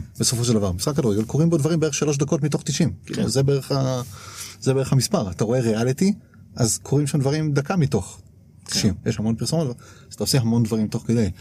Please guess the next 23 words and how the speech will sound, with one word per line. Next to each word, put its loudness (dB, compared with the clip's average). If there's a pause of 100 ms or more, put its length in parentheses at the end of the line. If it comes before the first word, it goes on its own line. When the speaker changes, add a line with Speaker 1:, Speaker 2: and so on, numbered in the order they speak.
(400)
Speaker 1:
לגוגל 4
יש, -2
אה, -2
משהו -4
מאוד -4
מעניין -2
ב-, -2 (1300)
גוגל 2
Now 2
A -2
P -14
I. -2 (1300)
Speaker 2:
מהמם. -6
Speaker 1:
פעם 0
איזה, -4 (100)
היה 2
להם 0
שם, 0
יכולת -2
לקבל 2
על 0
יוזר 0
שלך, -2